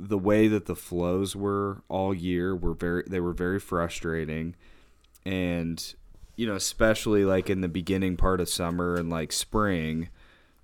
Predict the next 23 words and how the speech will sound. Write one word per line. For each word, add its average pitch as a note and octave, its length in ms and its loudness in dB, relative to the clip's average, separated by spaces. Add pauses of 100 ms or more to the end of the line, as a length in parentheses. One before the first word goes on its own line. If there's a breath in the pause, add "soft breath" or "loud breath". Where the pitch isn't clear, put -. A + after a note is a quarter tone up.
(140 soft breath)
they G2 100 0
were F#2 140 0
so G#2+ 320 4
high G2 300 2
and F2 200 0
dirty, F2+ 400 2
and F#2 100 0
the F2 60 0
water F2 380 0
stayed F2 480 -2
relatively F2 600 -2
cold F2+ 580 -2
that, D#2+ 240 -2 (840 soft breath)
you G2 80 -4
know, F2 160 2
it's, - 240 -4
it's - 200 -8
tough - 300 10
when E2+ 100 4
you're D2+ 120 -6
fly D2+ 260 -4
fishing. D2 480 -4
I, D2+ 100 -12